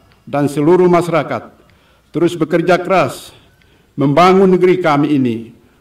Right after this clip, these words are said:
menuju kepada suatu kehidupan bersama yang semakin beriman, semakin maju, semakin modern, semakin mandiri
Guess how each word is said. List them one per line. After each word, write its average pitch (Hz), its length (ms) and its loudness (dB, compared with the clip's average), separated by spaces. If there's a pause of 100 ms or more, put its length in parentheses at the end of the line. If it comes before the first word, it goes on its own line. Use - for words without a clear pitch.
(100)
menuju 143 400 2
kepada 156 380 0
suatu 156 340 -2
kehidupan 175 540 -2
bersama 123 640 -6 (480)
yang 131 160 -6
semakin 170 500 0
beriman, 123 640 -2 (380)
semakin 170 580 -2
maju, 127 560 -4 (460)
semakin 147 420 -2
modern, 139 520 0 (600)
semakin 147 460 -2
mandiri 143 720 0